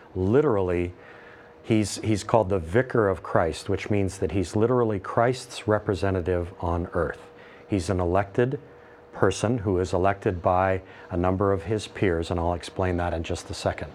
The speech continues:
So at the center of all of this is the Pope,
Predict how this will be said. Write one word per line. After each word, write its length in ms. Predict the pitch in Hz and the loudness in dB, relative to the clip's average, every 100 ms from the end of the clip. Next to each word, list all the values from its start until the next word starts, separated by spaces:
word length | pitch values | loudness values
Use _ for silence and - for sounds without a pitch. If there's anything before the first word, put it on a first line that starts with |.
| - - - - - | -16 -18 -18 -18 -8
So 200 | 98 90 | -4 -4
at 140 | 104 | -4
the 80 | 104 | -2
center 460 | - 165 175 123 | 2 2 2 0
of 100 | 107 | 0
all 220 | 98 98 92 | 2 0 0
of 100 | 87 | -4
this 440 | 87 101 - - | -6 -6 -10 -8
is 200 | 104 104 | -4 0
the 100 | 151 | 0
Pope, 260 | - 95 | 2 2